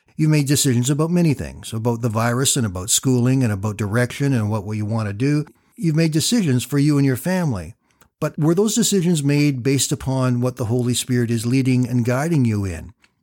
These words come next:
You will have made some good decisions, I guarantee that. But you may also have made some uncertain decisions or bad decisions, or even decisions that are frustrating you. If we're living at a high stress level or a high fear level right now,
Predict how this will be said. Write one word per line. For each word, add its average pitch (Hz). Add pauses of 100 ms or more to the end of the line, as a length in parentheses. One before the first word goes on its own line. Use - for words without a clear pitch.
(360)
You 190
will 180
have 175
made 139
some 156
good -
decisions, 98
I 110
guarantee 120
that. 90 (420)
But 147
you 156
may 143
also 190
have 147
made 127
some 127
uncertain 135
decisions 87
or 110
bad 139
decisions, 90 (440)
or 151
even 156
decisions 139
that 131
are 135
frustrating 120
you. 80 (180)
If 151
we're 156
living 160
at 147
a 139
high 143
stress 151
level 104
or 107
a 113
high 131
fear 151
level 104
right 90
now, 95